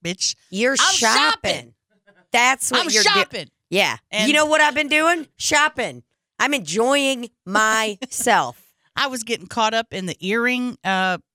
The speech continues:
Speaker 1: aisles. There were, the aisles weren't big enough for my scooter.
Speaker 2: You know how wonderful that is, though, that you were able to just have a moment that you were, like, in the moment and present.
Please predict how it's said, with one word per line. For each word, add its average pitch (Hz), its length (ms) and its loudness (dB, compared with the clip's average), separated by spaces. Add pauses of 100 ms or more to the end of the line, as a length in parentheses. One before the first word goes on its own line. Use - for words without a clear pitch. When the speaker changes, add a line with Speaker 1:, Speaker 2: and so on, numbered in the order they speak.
(140)
Speaker 1:
aisles. 262 420 -2
There 311 140 -4
were, 277 200 -8
the 226 120 -2
aisles 277 260 0
weren't 254 180 -6
big 294 140 -6
enough 214 180 -6
for - 120 -16
my 233 320 -4
scooter. 147 480 -14 (140)
Speaker 2:
You 269 120 0
know 370 160 -2
how 302 160 0
wonderful 196 500 -2
that 214 140 0
is, 208 160 -4
though, 214 120 0
that 185 120 -6
you 196 140 -8
were 214 120 -2
able 214 200 -2
to 185 100 -6
just 170 220 -8
have 185 180 0
a 180 60 -4
moment 170 420 -2
that 175 120 -8
you 180 100 -6
were, 185 80 -2
like, 160 260 -4
in 233 160 -2
the 254 60 0
moment 196 320 0
and 160 180 -4
present. 170 440 -2